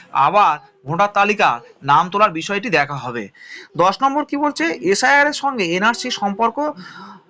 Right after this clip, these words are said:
রয়েছে বলা হচ্ছে। সত্যি, সিও বলছে, "আমাদের এটা রিভিশন প্রক্রিয়া, এ বিষয়ে আমার, আমরা কোনো মন্তব্য করব না।"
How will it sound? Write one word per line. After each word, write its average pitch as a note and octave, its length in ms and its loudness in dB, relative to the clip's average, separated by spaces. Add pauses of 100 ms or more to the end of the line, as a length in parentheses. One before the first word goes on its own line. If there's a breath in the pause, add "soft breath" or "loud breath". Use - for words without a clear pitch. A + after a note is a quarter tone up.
(160)
রয়েছে G#3 580 4 (600)
বলা F3 280 4
হচ্ছে। E3 220 0
সত্যি, G#3 400 0
সিও A#3+ 300 -2
বলছে, C4+ 260 0
"আমাদের A3+ 360 2
এটা A#3 260 4
রিভিশন F#3 420 -4
প্রক্রিয়া, A#3 320 2
এ F3+ 160 0
বিষয়ে G3+ 280 0
আমার, G3 380 6 (440 soft breath)
আমরা G#3 280 2
কোনো A#3 300 2
মন্তব্য F3+ 420 0
করব D3+ 300 0
না।" G2+ 200 -8